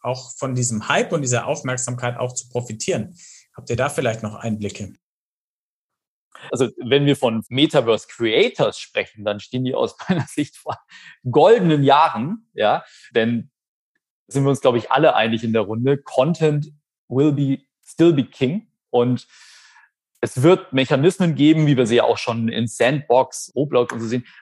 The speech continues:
Speaker 2: wo natürlich die Nutzer auch selbst in einem gesetzten Rahmen Dinge kreieren können. Aber es wird Premium-Formate geben und auch selbst diese Rahmen müssen von professionellen Creatoren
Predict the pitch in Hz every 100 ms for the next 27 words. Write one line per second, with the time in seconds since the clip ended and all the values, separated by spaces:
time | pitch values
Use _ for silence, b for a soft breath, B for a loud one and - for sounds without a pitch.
0 | - 131 123 139 123 127 165 - 104 101
1 | 120 190 - _ - - 131 135 127 120
2 | 139 - 123 107 123 175 156 156 160 151
3 | - 160 180 160 - 147 190 208 _ _
4 | _ _ _ _ - 107 - 135 98 -
5 | 120 160 165 156 131 123 - 127 110 120
6 | 131 120 113 104 110 - 107 110 104 120
7 | 123 110 - 98 98 92 95 - 131 123
8 | - 92 90 - 98 104 92 92